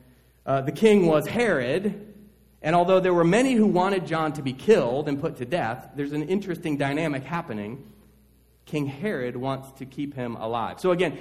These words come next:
you think about the parallels between Elijah and John. And Elijah spoke truth to the evil King Ahab unabashedly. And John did the same thing.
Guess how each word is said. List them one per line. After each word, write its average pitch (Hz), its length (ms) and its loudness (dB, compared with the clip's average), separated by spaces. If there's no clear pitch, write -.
you 175 140 0
think 220 200 2
about 185 160 2
the 151 80 -6
parallels 165 520 2
between 151 280 -2
Elijah 170 720 4
and 143 260 -2
John. 113 460 -4
And 143 120 -2
Elijah 170 500 6
spoke 185 480 0
truth 175 360 0
to 156 100 -4
the 151 180 -8
evil 165 240 -8
King 151 260 -8
Ahab 120 420 -10
unabashedly. 123 720 -8
And 135 180 -6
John 196 300 -4
did 175 120 -4
the 160 80 -6
same 139 360 -4
thing. 160 320 -6